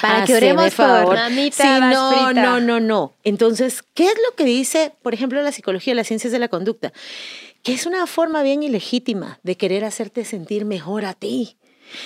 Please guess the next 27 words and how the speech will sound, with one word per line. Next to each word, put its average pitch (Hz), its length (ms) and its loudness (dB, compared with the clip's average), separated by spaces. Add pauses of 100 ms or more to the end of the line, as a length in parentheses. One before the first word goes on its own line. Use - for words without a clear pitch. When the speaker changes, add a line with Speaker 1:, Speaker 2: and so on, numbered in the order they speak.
(180)
Speaker 2:
que 226 220 4
es 226 140 0
una 294 140 2
especie 277 440 0
de 294 160 4
distracción 220 1200 -2 (320)
de 208 200 -2
mí 220 180 0
misma 277 440 0
y 240 40 2
de 208 100 2
las 175 220 -4
áreas 240 320 -2
que 185 180 -2
yo 196 260 0
debo 226 360 2
mejorar, 214 800 -2
de 220 100 2
lo 190 120 -2
que 156 120 0
debo 180 260 2
rendir, 202 580 0
de 226 120 0
lo 202 100 0
que 147 80 0
debo 185 200 0
confesar. 226 580 -2